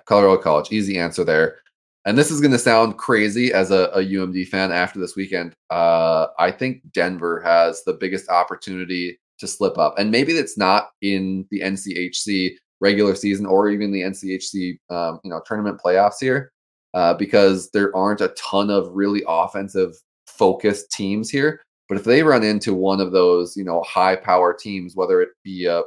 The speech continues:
a B C or one of the Big Ten teams that's got a bunch of shooters on their, their squad or something like that in, um, in the N C double A tournament, I think they could be in a, in a world of hurt because, um, U M D not known for, you know, getting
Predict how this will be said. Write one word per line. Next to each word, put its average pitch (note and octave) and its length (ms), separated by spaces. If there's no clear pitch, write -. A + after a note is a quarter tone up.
a F#2 120
B G2 220
C F#2 400
or F2 100
one F#2+ 140
of F#2+ 80
the F2 60
Big F2+ 260
Ten F#2 240
teams F#2 300
that's F2+ 160
got F2+ 180
a F2+ 60
bunch F#2 180
of F2 80
shooters F#2 400
on F#2 160
their, F2+ 260
their F2+ 100
squad F#2 400
or E2+ 120
something G#2 260
like F#2 200
that F#2 200
in, G#2+ 500
um, E2+ 560
in G#2 140
the F#2+ 100
N F#2+ 100
C G2 120
double F#2+ 200
A F#2 80
tournament, G#2 380
I F2+ 220
think G#2+ 240
they G2+ 140
could F#2+ 340
be F2+ 440
in F#2 180
a, F2 140
in F#2+ 120
a F2+ 80
world F#2 360
of F2+ 100
hurt F2+ 340
because, F2 580
um, E2 340
U B2 240
M A#2+ 140
D A2 400
not G2 360
known G#2+ 340
for, F#2+ 440
you G2+ 100
know, F2+ 140
getting F#2+ 520